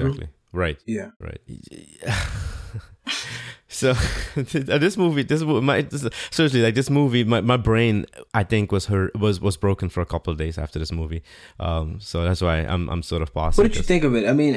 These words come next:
Speaker 2: we don't have to go into, like, e-,
Speaker 1: Okay.
Speaker 2: everything about the movie, but what, first of all, like, what you think? Uh,
Speaker 1: Okay. Um, so the movie kinda started off, uh, it's, it started off actually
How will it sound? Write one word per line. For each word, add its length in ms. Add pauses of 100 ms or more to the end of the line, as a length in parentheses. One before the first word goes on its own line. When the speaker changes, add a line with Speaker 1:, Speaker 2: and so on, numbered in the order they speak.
(120)
Speaker 2:
we 60
don't 80
have 80
to 60
go 140
into, 360
like, 180 (160)
e-, 60
Speaker 1:
Okay. 160
Speaker 2:
everything 240
about 160
the 60
movie, 180
but 100
what, 300
first 200
of 60
all, 80
like, 120
what 120
you 100
think? 240 (560)
Uh, 60
Speaker 1:
Okay. 360 (500)
Um, 500 (460)
so 200
the 80
movie 280
kinda 260
started 340
off, 380 (240)
uh, 360 (920)
it's, 260
it 100
started 260
off 200
actually 500